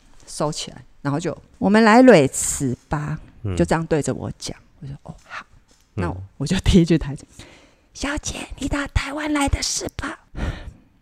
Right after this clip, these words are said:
Speaker 1: 你这样声音可不可以放出来一点。
Speaker 2: 嗯。
Speaker 1: “小姐，你打台湾来的是吧？”我不是说了嘛，我开刀嘛，
Speaker 2: 嗯，
Speaker 1: 我没声音嘛。
Speaker 2: 嗯，嗯，嗯，嗯，嗯。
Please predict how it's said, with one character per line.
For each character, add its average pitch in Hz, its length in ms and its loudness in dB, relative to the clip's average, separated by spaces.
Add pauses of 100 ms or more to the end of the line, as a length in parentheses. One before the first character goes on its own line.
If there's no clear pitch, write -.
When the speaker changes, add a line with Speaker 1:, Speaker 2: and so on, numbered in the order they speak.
Speaker 1:
你 160 180 0
这 202 120 -2
样 226 140 -2
声 196 320 -4
音 202 80 -2
可 - 140 -8
不 185 80 -6
可 180 60 -2
以 165 60 -6 (220)
放 196 300 -10
出 - 260 -16
来 123 140 -14
一 143 60 -14
点。 127 120 -12
Speaker 2:
嗯。 - 200 -18
Speaker 1:
“小 - 220 -14 (200)
姐， - 320 -14
你 294 140 -12
打 - 120 -16 (140)
台 - 180 -8
湾 320 220 -12
来 262 180 -10
的 - 140 -14
是 - 200 -8
吧？” - 160 -12
我 - 100 -6
不 - 120 -8
是 - 120 -6
说 226 200 0
了 208 120 6
嘛， 175 160 2
我 131 100 -4
开 196 260 -2
刀 208 280 4
嘛， 214 120 2
Speaker 2:
嗯， - 60 0
Speaker 1:
我 - 40 0
没 - 140 2
声 202 320 2
音 208 160 2
嘛。 214 180 2
Speaker 2:
嗯， - 20 -2
嗯， 110 120 -6
嗯， 107 240 -6
嗯， 104 240 -8
嗯。 98 100 -12